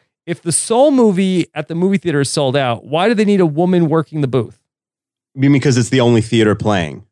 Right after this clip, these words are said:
Speaker 1: Yeah.
Speaker 2: I mean, I don't know. Maybe she's, like, doing something in there. Maybe she's counting the money they made. Like, I don't, I don't know, Chester.
Speaker 1: Yeah. Um, <laughs> Chester wants to know, "Why would a young erotic girl," now, I don't know if the girl was erotic, but, uh, I think her journey was erotic.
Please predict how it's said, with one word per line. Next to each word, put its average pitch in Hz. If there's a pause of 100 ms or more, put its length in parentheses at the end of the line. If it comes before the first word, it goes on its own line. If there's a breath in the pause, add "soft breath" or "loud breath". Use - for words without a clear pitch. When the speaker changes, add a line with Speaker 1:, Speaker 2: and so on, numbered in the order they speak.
(140)
Speaker 1:
Yeah. 107 (600)
Speaker 2:
I -
mean, 240
I 202
don't 254
know. 151
Maybe 160
she's, 170
like, 143
doing 156
something 87
in 85
there. 82
Maybe 110
she's 127
counting 120
the 113
money 113
they 92
made. 80
Like, 87
I 104
don't, 170
I 165
don't 160
know, 85
Chester. -
Speaker 1:
Yeah. 110 (560)
Um, 147 (320)
<laughs> 123
Chester -
wants 175
to 170
know, 139 (260 loud breath)
"Why 160
would 269
a 220
young 196
erotic 156
girl," 127
now, 156
I 240
don't 311
know 330
if -
the 185
girl 151
was 123
erotic, 107 (140)
but, 120
uh, 127
I 123
think 151
her 139
journey 156
was 120
erotic. 110